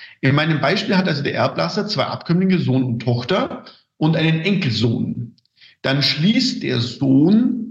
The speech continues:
den Enkelsohn von der Erbfolge aus. Das sogenannte Repräsentationsprinzip. Der S repräsentiert seinen Stamm und schließt die durch ihn vermittelten Abkömmlinge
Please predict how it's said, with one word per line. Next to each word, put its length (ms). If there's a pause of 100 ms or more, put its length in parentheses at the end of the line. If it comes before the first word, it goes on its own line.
(140)
den 160
Enkelsohn 1120
von 180
der 140
Erbfolge 520
aus. 580 (180)
Das 140
sogenannte 360
Repräsentationsprinzip. 2000 (560)
Der 400
S 340
repräsentiert 1700
seinen 440
Stamm 680 (220)
und 160
schließt 600
die 320
durch 380
ihn 580
vermittelten 920
Abkömmlinge 960